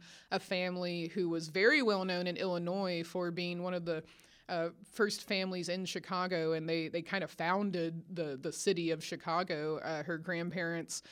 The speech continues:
on her mother's side, um, were in the fur trade, and her grandmother even wrote a book called Wa Bun that is about their experiences among the Native Americans. So they were a pioneer family.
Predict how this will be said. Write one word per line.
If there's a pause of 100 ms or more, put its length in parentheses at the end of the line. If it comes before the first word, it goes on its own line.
(240)
on
her
mother's
side, (100)
um, (220)
were
in
the
fur
trade, (680)
and
her
grandmother
even
wrote
a
book
called
Wa
Bun (540)
that
is
about
their
experiences
among
the
Native
Americans.
So
they
were
a
pioneer
family.